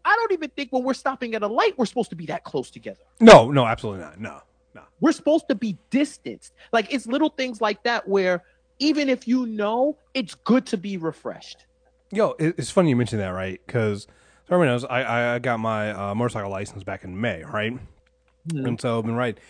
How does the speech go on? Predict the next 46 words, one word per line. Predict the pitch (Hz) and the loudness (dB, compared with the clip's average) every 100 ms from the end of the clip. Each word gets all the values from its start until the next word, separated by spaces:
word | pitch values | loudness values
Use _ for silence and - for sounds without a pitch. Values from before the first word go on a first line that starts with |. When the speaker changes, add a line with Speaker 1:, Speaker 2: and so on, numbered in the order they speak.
| - - - | -20 -14 0
Speaker 2:
And | 170 | 2
I'm | |
not | 262 | 4
gonna | 269 | 2
lie, | 277 156 | 2 2
yo, | 127 123 | 4 4
you | 127 147 | 2 2
know, | 139 | 4
you, | 143 170 170 | 2 -2 0
everybody, | 175 180 180 165 | 2 4 4 2
you | 160 | 0
know, | 147 | 0
bemoans | 123 123 123 131 135 | 0 0 2 2 0
taking | - 123 127 | -2 -2 -2
the | |
safety | 120 120 113 117 | -4 -6 -6 -6
courses | 120 117 110 107 | -2 -2 -2 -6
and | 110 | -6
things | 120 110 | -6 -6
like | 110 | -6
that. | 135 123 110 | -6 -6 -6
But | 110 - - - 233 | -12 -12 -20 -2 4
I'm | |
gonna | 285 | 6
be | 262 | 6
honest, | 247 240 196 | 4 2 2
man, | 208 202 175 | 2 2 0
I'm | |
so | 151 196 | 0 4
glad | 190 165 | 6 4
I | 135 | 4
did. | 131 165 190 - _ _ _ - | 2 2 0 -4 _ _ _ -2
Because, | 156 175 156 151 135 127 123 _ | 4 6 8 6 4 -4 -14 _
again, | 165 170 208 | 0 4 4
it's | 139 | 4
like | 160 160 | 2 2
you | 226 | 0
said, | 254 113 | 0 0
it's | 117 - | -2 0
like | 139 - | -2 0
it | 156 | -2
gives | 131 175 202 | 0 0 0
you | 220 | -2
some | 196 160 | -2 0
refreshers. | 143 - 170 147 120 | 2 2 2 0 -2
'Cause, | 143 139 | -2 -2